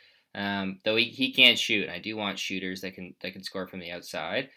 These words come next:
I'm interested. It just sounds like they might extend him. So, and I think he also has Toronto on the no trade. That's the rumor, at least. I know it's seven days, so maybe he'd waive it. Maybe he wouldn't care, but, um, now that it's seven instead of fourteen. But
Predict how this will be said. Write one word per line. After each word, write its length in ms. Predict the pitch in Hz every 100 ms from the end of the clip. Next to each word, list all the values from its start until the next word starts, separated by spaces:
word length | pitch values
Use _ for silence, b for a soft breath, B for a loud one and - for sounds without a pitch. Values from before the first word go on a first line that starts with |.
| b b b b -
I'm 180 | 202
interested. 440 | 175 175 151 117 104
It 60 |
just 220 | 107 123 -
sounds 260 | 123 127
like 140 | 123 117
they 80 |
might 180 | 110 110
extend 440 | 98 - 101 104 92
him. 160 | 87
So, 460 | - 95 87 85 - _ _ -
and 200 | 104 104
I 120 | 98
think 180 | - 156
he 80 | 131
also 220 | 107 -
has 120 | 104
Toronto 320 | - 104 95 98
on 80 | 92
the 60 |
no 140 | 90 92
trade. 460 | - 82 104 123 _ _ -
That's 180 | - -
the 80 | 95
rumor, 320 | 87 95 101
at 100 | 82
least. 340 | 110 131 - -
I 80 | 110
know 140 | 135
it's 120 | 127
seven 300 | - 101 110
days, 340 | 107 110 110 -
so 140 | 87
maybe 240 | 92 92
he'd 220 | 92 95 -
waive 240 | 82 85
it. 120 | 98
Maybe 200 | 82 85
he 60 | 90
wouldn't 260 | 87 82 -
care, 340 | 82 80 117
but, 180 | 90 - b b b b _
um, 460 | 90 85 82 78 - -
now 180 | 95
that 80 | 98
it's 140 | 90 -
seven 220 | 87 92
instead 180 | 95 90
of 80 |
fourteen. 520 | 90 87 - 87 107 120
But 200 | 92